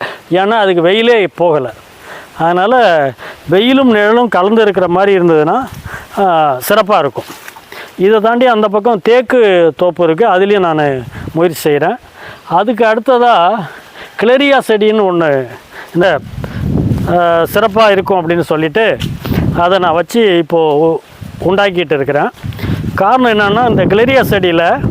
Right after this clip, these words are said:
இதை நடவு செய்தோம்னா, ஆ, நல்ல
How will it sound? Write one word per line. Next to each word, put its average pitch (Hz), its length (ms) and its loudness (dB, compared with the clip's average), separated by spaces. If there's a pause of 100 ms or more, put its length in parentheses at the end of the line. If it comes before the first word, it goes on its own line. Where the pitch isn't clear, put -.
(560)
இதை 190 260 4 (1120)
நடவு 240 400 2
செய்தோம்னா, 208 560 0 (1300)
ஆ, 170 140 -2
நல்ல 208 600 4